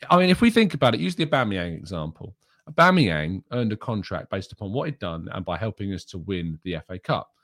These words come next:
We gave him a contract based on that. We didn't give Aubameyang a contract based on what the things he would do in the future. And that really did come back to bite us with what we've seen this season and has ultimately led,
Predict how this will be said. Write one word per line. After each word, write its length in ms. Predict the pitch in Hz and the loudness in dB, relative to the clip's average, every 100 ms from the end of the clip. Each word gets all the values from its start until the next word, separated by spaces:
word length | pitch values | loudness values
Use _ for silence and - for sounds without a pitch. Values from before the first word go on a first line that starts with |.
| _ _ _ _ | _ _ _ _
We 140 | 139 | -2
gave 220 | 170 156 120 | 2 4 4
him 80 | |
a 60 | 107 | 0
contract 520 | - 127 107 90 - | 0 -2 -2 -4 -4
based 320 | - 85 - 71 | -4 -6 -8 -14
on 120 | 69 | -16
that. 120 | - _ _ | -18 _ _
We 140 | 117 117 | -4 0
didn't 260 | 165 185 | 2 2
give 120 | 147 | 2
Aubameyang 520 | 107 95 95 92 90 82 | 0 0 0 0 -4 -8
a 40 | |
contract 520 | - 127 107 95 80 | -8 -8 -6 -8 -8
based 240 | 95 90 98 | -8 -8 -8
on 80 | |
what 140 | 90 85 | -10 -10
the 60 | |
things 280 | - 95 87 | -10 -8 -8
he 120 | 92 | -8
would 240 | 92 110 - | -4 -4 2
do 320 | 175 117 82 - _ _ - | 4 4 2 -6 _ _ 0
in 100 | 123 | 2
the 80 | |
future. 560 | 113 - 180 - - 65 _ _ _ _ - | 2 2 0 0 -8 -12 _ _ _ _ -4
And 160 | 135 147 | 0 2
that 200 | 165 - | 0 -2
really 380 | 127 143 156 135 | 0 4 6 6
did 260 | 117 127 | 2 -4
come 220 | - 110 | -2 -4
back 180 | 110 113 | -2 -4
to 100 | - | -6
bite 360 | 92 113 110 110 | -4 0 0 -4
us 100 | 92 | -12
with 80 | - - | -16 -8
what 140 | 92 | -8
we've 180 | 101 90 | -6 -8
seen 320 | - 101 90 | -6 -4 -2
this 200 | 90 87 | -4 -6
season 420 | - 95 90 107 113 _ _ | -6 -2 -2 -4 -8 _ _
and 100 | - | -10
has 120 | 92 90 | -6 -4
ultimately 520 | 92 - 98 87 90 | -6 -4 -6 -4 -4
led, 300 | 87 87 | -2 -2